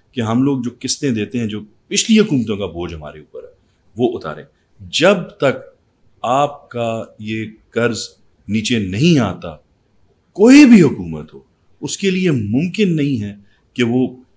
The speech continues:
महंगाई को किसी सतह पे ले जाए। ये आज अपोजिशन वाले बहुत चीखते हैं, आपको भी याद होगा, इनकी गवर्नमेंट में अंडा किधर गया था, मुर्गी किधर गई थी,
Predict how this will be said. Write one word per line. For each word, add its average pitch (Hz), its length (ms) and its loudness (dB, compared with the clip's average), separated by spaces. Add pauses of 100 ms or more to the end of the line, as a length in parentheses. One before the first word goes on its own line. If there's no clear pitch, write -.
महंगाई 113 360 0
को 120 100 -4
किसी 110 240 -6
सतह 101 280 -8
पे 101 260 -8 (340)
ले 95 140 0
जाए। 82 200 -8 (340)
ये 113 140 -2
आज 123 280 0
अपोजिशन 120 540 -6
वाले 123 160 -6
बहुत 196 240 -10
चीखते 110 340 -8
हैं, 92 180 -10 (640)
आपको 113 280 -2
भी 131 160 -2
याद 113 220 -2
होगा, 123 260 -4 (100)
इनकी 180 280 0
गवर्नमेंट 95 340 -4 (140)
में - 60 -20 (920)
अंडा 143 380 2 (760)
किधर 139 200 6
गया 143 220 0
था, 131 420 -8 (380)
मुर्गी 180 420 6
किधर 175 240 4
गई 101 220 -2
थी, - 240 -20